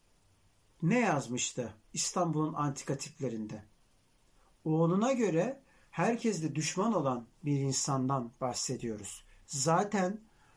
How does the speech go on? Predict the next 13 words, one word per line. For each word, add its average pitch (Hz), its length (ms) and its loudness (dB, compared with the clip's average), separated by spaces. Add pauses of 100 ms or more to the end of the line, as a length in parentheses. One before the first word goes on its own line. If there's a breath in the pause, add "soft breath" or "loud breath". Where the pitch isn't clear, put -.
(160 soft breath)
kendisinin 175 800 2
de, 170 40 4
yani 135 400 2
Mahmut 143 420 0
Yesari'nin 165 680 2
de 123 220 0
"Benim 170 280 2
sadece 165 880 0 (380 loud breath)
bir 269 100 4
arkadaşım 175 720 2
vardı 127 440 0
ömrüm 160 440 0
boyunca." 139 600 -2